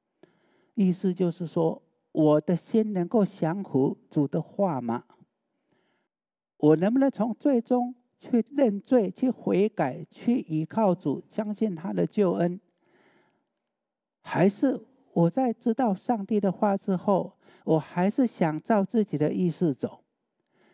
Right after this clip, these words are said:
弟兄姐妹，记得，只要不照着神的意思，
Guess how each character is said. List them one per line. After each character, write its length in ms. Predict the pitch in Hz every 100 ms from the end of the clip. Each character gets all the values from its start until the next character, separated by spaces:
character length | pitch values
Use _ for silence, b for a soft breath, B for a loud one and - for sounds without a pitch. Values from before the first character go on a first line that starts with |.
| _
弟 120 | 185
兄 140 | 190 190
姐 140 | 151
妹， 180 | 165 175
记 200 | - 165
得， 240 | - - _ _ _ _ _ _ _ _ _ _ _ _
只 160 | - 151
要 180 | 208 196
不 140 | -
照 240 | 165 196 180
着 160 | 160
神 260 | - - 123
的 160 | 131
意 160 | 180 151
思， 320 | 127 147 135